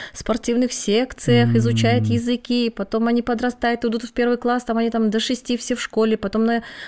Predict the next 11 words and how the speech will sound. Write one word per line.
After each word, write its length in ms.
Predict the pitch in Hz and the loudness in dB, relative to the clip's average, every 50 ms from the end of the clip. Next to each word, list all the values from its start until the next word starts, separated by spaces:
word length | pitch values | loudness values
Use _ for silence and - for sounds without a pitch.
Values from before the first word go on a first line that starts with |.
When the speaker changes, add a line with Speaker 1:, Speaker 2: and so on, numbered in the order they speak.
| - | -14
Speaker 1:
кружки, 380 | - - 233 - - - 262 247 | -6 -4 -4 -4 -2 -2 -2 -2
секции, 400 | - - 233 226 - - - 208 | 0 2 0 0 0 0 -4 -2
потом 260 | - 208 - 226 220 | -2 0 0 0 0
прибегают 540 | 220 233 208 233 233 233 247 254 240 240 233 | 0 0 -2 0 0 0 0 0 0 -2 -4
уставшие, 720 | 220 - - 269 285 294 - - - 269 269 262 262 262 - - - - - - | -6 -2 0 0 0 0 -2 -2 -2 0 0 0 0 -2 -4 -8 -16 -16 -16 -6
перекусили 540 | - 233 226 226 - 226 208 - 277 285 269 | -2 -2 0 0 0 0 0 0 0 0 2
и 40 | 247 | 2
легли 260 | 220 214 202 208 214 | 2 2 2 0 -2
спать, 320 | 208 - - 170 165 - | -2 -2 -2 -4 -4 -4
все. 280 | - - - 147 143 143 _ _ - | -6 -8 -6 -6 -6 -6 _ _ -2
Speaker 2:
Мгм. 340 | - 131 120 127 127 127 123 | 0 2 4 4 2 2 0